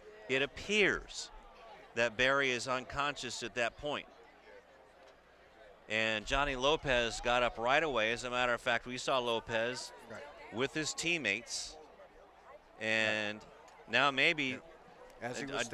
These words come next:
Speaker 2: standing
Speaker 1: know
Speaker 2: there.
Speaker 1: what, what
Speaker 2: Yeah.
Speaker 1: happened. So now
Speaker 2: We don't know whether he was open, because for the longest while, I mean, let's be clear, Lopez was, was conscious.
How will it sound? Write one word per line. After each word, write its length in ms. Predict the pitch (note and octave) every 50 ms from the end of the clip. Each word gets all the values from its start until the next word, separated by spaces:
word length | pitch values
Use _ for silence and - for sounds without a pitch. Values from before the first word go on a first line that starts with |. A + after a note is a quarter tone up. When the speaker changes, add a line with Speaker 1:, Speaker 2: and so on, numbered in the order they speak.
| C#3+ C3+
Speaker 2:
standing 160 | D#3+ E3 D#3+
Speaker 1:
know 180 | D3 D#3+ G#3 A#3
Speaker 2:
there. 120 | - F2
Speaker 1:
what, 280 | D#2+ E2+ F2 F2+ - A#2
what 140 | A2+ G#2+ C#3+
Speaker 2:
Yeah. 100 | E3 -
Speaker 1:
happened. 280 | G2 - - - C2+ - - - - - - - - - - - - - - - - - - - - -
So 200 | - - A#2 G#2+
now 460 | G#2+ A2+ B2+ D#3+ E3+ C#3+ C3 B2+ C3+ - - - - - -
Speaker 2:
We 100 | B2+ C3
don't 220 | C3 C#3 D3 D#3
know 100 | D#3+ D#3+
whether 280 | D#3 D#3+ D#3 D#3 C#3+ D3 C#3+
he 20 | C3
was 160 | C3+ B2+ B2+ D3
open, 200 | D3+ D3+ C3+ B2+ C3+
because 300 | C#3 - E3 D3+ D3+ -
for 200 | - D#3+ D#3+ D3
the 120 | C#3 C#3 D3+
longest 400 | E3+ F#3+ G3+ G3+ F#3 E3 - -
while, 240 | D3 C3+ B2+ C3+
I 80 | C3 C3+
mean, 80 | C3+ C#3+
let's 220 | D#3+ D#3+ - -
be 100 | D3 D3
clear, 320 | - - - D#3 C#3+ B2+ A#2
Lopez 600 | A#2 B2+ D3 D#3+ D#3 - - D#3 C#3+ C#3 C3 B2 A#2+
was, 240 | A2+ A2 - - - - - - - - - A2
was 240 | B2 B2 A#2 - - -
conscious. 800 | - - - F#3 F#3 F#3+ G3 - - - B2+ A#2 A#2+ - -